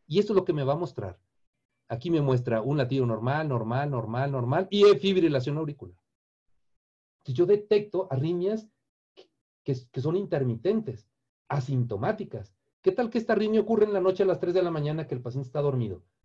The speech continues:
Pues no va a sentir nada. Yo voy a decir, "Este paciente está sano, y este paciente está haciendo arritmias asintomáticas".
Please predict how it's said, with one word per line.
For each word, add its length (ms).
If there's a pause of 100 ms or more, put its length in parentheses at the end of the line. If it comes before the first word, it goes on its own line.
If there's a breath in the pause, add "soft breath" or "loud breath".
(160)
Pues 140
no 100
va 80
a 40
sentir 380
nada. 460 (680)
Yo 140
voy 100
a 40
decir, 120
"Este 160
paciente 280
está 160
sano, 440 (320)
y 100
este 180
paciente 240
está 80
haciendo 220
arritmias 680
asintomáticas". 960